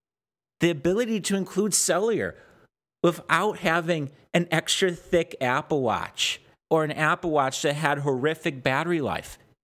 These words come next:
It's remarkable. It's still hard to believe that Apple is selling a cellular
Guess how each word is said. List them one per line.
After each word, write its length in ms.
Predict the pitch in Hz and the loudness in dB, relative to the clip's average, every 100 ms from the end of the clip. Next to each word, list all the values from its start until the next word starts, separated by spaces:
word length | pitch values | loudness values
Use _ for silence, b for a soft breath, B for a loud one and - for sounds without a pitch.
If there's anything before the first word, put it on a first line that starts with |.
| _ | _
It's 200 | 220 - | -2 0
remarkable. 800 | 233 202 226 302 165 101 - _ _ _ _ _ _ _ _ _ _ _ _ _ _ _ _ _ _ _ _ _ - | 0 -2 -2 -4 -4 -4 -6 _ _ _ _ _ _ _ _ _ _ _ _ _ _ _ _ _ _ _ _ _ 0
It's 200 | 196 - | 0 2
still 440 | - 214 247 269 | 0 0 0 -2
hard 380 | - 185 202 202 | -2 0 2 0
to 140 | - | -2
believe 520 | 202 240 214 120 131 170 | -2 -2 -2 -2 0 0
that 180 | 165 | -2
Apple 420 | 123 127 139 180 165 | 0 0 0 -4 -2
is 300 | 170 185 - | -2 0 0
selling 580 | - 131 110 113 143 - b b - | 0 0 0 0 -4 -8 b b -2
a 100 | 147 | -2
cellular 760 | - - 120 110 127 139 143 | 0 0 0 0 0 -2 -4